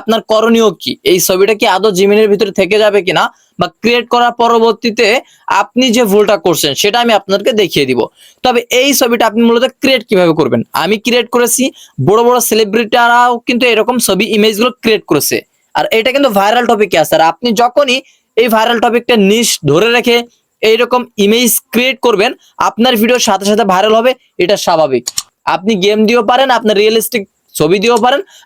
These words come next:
আপনি যেটা খুশি সেটা দিয়ে কিন্তু এরকম প্রম্পট তৈরি করতে পারবেন। যখন একটা প্রম্পট আপনি লিখে দিবেন, সাথে সাথে এই ইমেজটা ক্রিয়েট হবে। যখন সোশ্যাল মিডিয়ায় আপনি আপলোড করবেন, তখন সবাই অবাক হবে যে থ্রি ডি অ্যানিমেশন ইমেজ কিভাবে সে ক্রিয়েটিং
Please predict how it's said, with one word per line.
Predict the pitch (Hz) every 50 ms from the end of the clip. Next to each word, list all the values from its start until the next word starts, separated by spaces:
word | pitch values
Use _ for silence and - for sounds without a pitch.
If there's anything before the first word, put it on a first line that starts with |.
| - 185
আপনি | - - 247 233 180
যেটা | 208 226 240 254 240 -
খুশি | 240 220 240 214
সেটা | - 233 233 233
দিয়ে | 220 240 226
কিন্তু | 233 240 226 240
এরকম | 226 214 254 247 233 -
প্রম্পট | 226 226 226 233 - - -
তৈরি | 240 240 254 208
করতে | 226 190 156 151
পারবেন। | 139 123 117 - - _ _ _ - - _ _ _ - 143 170
যখন | 196 196 269 277 254 247
একটা | - - 247 240 - -
প্রম্পট | 233 240 247 262 240 254 214
আপনি | 196 - - 240 254 240 - 202 180
লিখে | 196 214 185 247 240 220
দিবেন, | 247 202 226 262 254 -
সাথে | 214 185 190 196 214
সাথে | 220 208 240 226 - _ 226
এই | 240 254 240
ইমেজটা | 240 240 233 214 - 247 220 - _
ক্রিয়েট | - 226 233 240 220 190
হবে। | 165 208 269 - _ _ _ _ _ _ -
যখন | 143 196 202 - 254 254 240 - -
সোশ্যাল | 233 226 220 - 262 247 247 240
মিডিয়ায় | 240 233 240 254 247 240
আপনি | 233 240 233 220 202
আপলোড | - - 233 226 208 -
করবেন, | 240 220 233 247 226
তখন | 226 226 214 202
সবাই | 226 208 202 214 - - 196
অবাক | 214 240 254 233 233
হবে | 220 185 220 277 - _ _ _ _ - 165
যে | 190 190 - _
থ্রি | - 202 233 247 262
ডি | 269 247
অ্যানিমেশন | - 233 240 240 247 247 - 233 254 254 - - 226
ইমেজ | 226 226 233 247 214 - - - -
কিভাবে | 226 233 208 214 208 233 240 -
সে | 247 247 240 240 _ -
ক্রিয়েটিং | 214 196 196 196 190 185